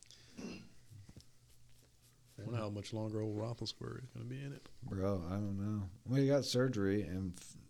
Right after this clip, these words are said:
Speaker 2: for the first part of the season, he was killing it.
Speaker 1: Yeah.
Speaker 2: And the second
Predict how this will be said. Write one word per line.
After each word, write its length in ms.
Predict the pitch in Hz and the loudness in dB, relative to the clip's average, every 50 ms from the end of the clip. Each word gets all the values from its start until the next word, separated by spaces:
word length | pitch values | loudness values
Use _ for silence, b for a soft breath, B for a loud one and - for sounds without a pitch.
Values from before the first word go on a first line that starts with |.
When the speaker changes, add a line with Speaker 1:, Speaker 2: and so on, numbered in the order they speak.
| - - - | -18 -16 -12
Speaker 2:
for 200 | - - - 101 | -8 -4 -2 -2
the 80 | 95 | -2
first 340 | 92 - 104 113 120 - - | 0 0 0 0 0 -2 -2
part 120 | 101 95 87 | -2 -2 0
of 60 | 87 | 0
the 60 | - | 0
season, 320 | - 98 101 104 110 113 | 0 0 0 0 0 0
he 80 | 104 104 | 0 0
was 120 | 107 104 | 0 0
killing 360 | - - 113 117 123 123 110 95 | 0 2 0 2 2 0 0 -2
it. 80 | - - - - - - 120 107 | -2 -6 -10 -18 -16 -12 -10 -8
Speaker 1:
Yeah. 200 | 101 98 104 104 101 B B B B B B B B B B B B B B B B B B B B B B B B B B B 107 104 104 - | -6 -4 -4 -4 -4 B B B B B B B B B B B B B B B B B B B B B B B B B B B -20 -18 -12 -8
Speaker 2:
And 280 | 90 92 90 92 92 95 | -6 -4 -2 -2 -2 -2
the 200 | 95 92 92 92 - - - - | -4 -4 -6 -8 -10 -12 -8 -4
second 520 | - 101 104 - - 104 98 95 92 | -4 -2 -2 -2 -2 -2 0 -2 -2